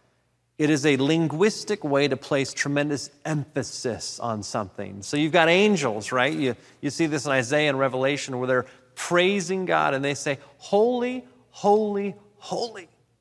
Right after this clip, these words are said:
is the Lord God Almighty." That God is perfect in his holiness. Uh, we see Peter deny Jesus three times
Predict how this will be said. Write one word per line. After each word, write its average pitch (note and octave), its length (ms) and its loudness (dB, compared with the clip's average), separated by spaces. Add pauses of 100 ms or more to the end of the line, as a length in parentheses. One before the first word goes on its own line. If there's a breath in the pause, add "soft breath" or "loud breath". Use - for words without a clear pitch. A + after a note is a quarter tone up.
(540)
is G3+ 100 2
the G3 80 0
Lord G#3+ 220 6
God G3+ 140 6
Almighty." G#3 520 -2 (880 soft breath)
That D#3+ 140 -2
God E3 220 4
is E3+ 220 -2
perfect - 580 2
in C#3 120 -4
his C3 100 -4
holiness. - 840 -4 (680 soft breath)
Uh, D#3+ 240 4
we F#3 160 4
see F#3 420 -2 (220)
Peter G3+ 400 0
deny D3 800 -2 (1080)
Jesus E3 440 -2
three A#3 240 0
times - 800 -6